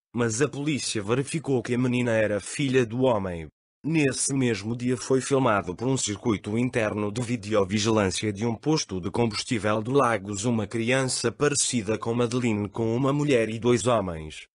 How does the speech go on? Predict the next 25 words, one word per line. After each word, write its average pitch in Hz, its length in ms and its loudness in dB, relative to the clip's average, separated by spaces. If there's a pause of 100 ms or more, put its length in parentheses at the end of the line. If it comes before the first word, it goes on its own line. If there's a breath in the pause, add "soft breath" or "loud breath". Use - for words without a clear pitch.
(100)
No 160 300 4
dia 131 300 0
seguinte 113 580 -2
a 110 80 2
polícia 113 540 0
verificou 127 580 0
que 123 140 2
a 120 40 4
matrícula 117 640 0
do 107 140 -4
carro 98 500 0
era 98 260 4
inglesa 113 680 2
e 113 120 0
que - 160 -6
a 110 60 2
menina 120 420 2
não 101 180 2
era 92 200 2
Madeleine. 110 600 0 (360)
No 160 280 4
dia 131 300 0
dezessete 135 640 -2
de 127 120 -4
maio, 95 540 2